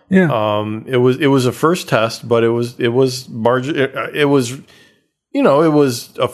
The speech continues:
Speaker 2: as a first job, it was pretty successful.
Speaker 1: Uh-huh.
Speaker 2: And it's, and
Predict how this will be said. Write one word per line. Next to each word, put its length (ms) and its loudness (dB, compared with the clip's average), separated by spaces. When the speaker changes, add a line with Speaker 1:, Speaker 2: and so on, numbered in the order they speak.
Speaker 2:
as 160 0
a 80 -2
first 360 -2
job, 360 0
it 60 2
was 180 -2
pretty 280 -2
successful. 640 -6
Speaker 1:
Uh-huh. 220 2
Speaker 2:
And 120 2
it's, 280 -4
and 440 -2